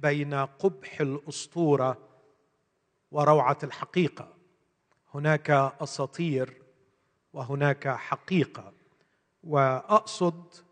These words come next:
في عرض سريع في دقائق أني أقدم ثلاث أفكار رئيسية. الفكرة الأولى، أود أن أتكلم عن فكرة أقدر أقول فلسفية، فكرية، ثقافية،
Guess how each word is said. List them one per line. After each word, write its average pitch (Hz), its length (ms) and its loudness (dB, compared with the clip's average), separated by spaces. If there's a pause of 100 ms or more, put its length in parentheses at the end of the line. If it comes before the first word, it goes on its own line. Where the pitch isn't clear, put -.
(240)
في 143 720 -4
عرض 156 420 6
سريع 156 520 4
في 147 240 -4
دقائق - 760 8 (720)
أني 156 200 8
أقدم 170 640 4
ثلاث 156 600 6 (260)
أفكار 143 500 4
رئيسية. 131 640 -2
الفكرة 160 440 0
الأولى، 151 560 4 (840)
أود 170 320 4
أن 160 360 2 (100)
أتكلم 156 640 0
عن 156 360 2 (800)
فكرة 180 300 0
أقدر 151 320 4
أقول 151 340 0 (680)
فلسفية، 147 840 0
فكرية، 143 760 -2
ثقافية، 139 840 0